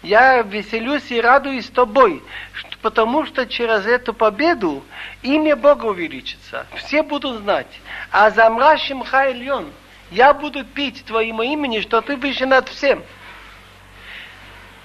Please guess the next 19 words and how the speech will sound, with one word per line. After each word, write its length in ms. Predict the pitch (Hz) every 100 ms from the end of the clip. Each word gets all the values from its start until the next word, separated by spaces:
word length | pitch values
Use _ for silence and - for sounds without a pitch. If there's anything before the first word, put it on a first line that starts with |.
| - - -
«Бешува 560 | 165 208 - - 311 294
ювай 400 | 247 220 254 254
ахор 440 | 208 180 254 285
и 120 | 277 226
кашлу 440 | 233 208 - 269
в 40 |
юдуме 460 | 254 233 214 247 240
панеху», 440 | 233 220 208 180
когда 300 | 180 214 214
враги 400 | 208 214 208 254
мои 240 | 262 240 240
поворачивают 840 | 240 214 208 226 214 208 190 180
назад, 520 | 185 180 254 294 185 - - -
споткнулись 1000 | - - 233 233 240 302 320 247 180 -
и 80 | 214
пропали 560 | 220 220 220 269 277
из, 360 | 262 214 202 185
перед 340 | - 226 220 220
тобой. 420 | 214 175 143